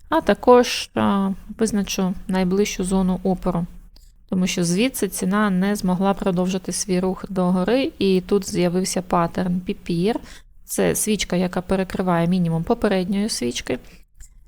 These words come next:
І він може нам не дати ціні піти далі. Тож будемо просто спостерігати. Оптимально,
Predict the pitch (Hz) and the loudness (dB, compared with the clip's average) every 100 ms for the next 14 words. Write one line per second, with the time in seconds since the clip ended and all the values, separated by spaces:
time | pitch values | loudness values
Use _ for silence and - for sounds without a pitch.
0 | - 294 320 - - 196 202 240 247 - | -8 -2 -2 -4 -6 0 4 4 2 0
1 | 202 202 226 226 220 190 196 196 196 202 | 4 4 4 4 2 2 2 0 2 2
2 | 226 185 165 165 - - - 185 175 202 | 2 2 0 0 -4 -6 -2 2 4 2
3 | 330 - - - - - - - - 190 | 0 -6 -18 -20 -20 -20 -20 -10 -2 -2
4 | - 208 220 - 180 160 156 156 175 - | 2 2 2 -2 -2 0 0 -2 -6 0
5 | - 294 208 190 180 175 185 208 240 - | 2 2 2 0 2 0 2 2 2 -4
6 | 269 - - - 196 - - 208 185 180 | -6 -8 -8 -2 -2 -2 -2 0 2 0
7 | 180 190 - - - - - - - - | -2 -6 -10 -18 -20 -20 -20 -20 -20 -20
8 | - - - - - - - - - - | -20 -20 -20 -20 -20 -20 -20 -20 -12 2
9 | 190 180 196 208 311 320 185 | 2 4 4 6 6 4 0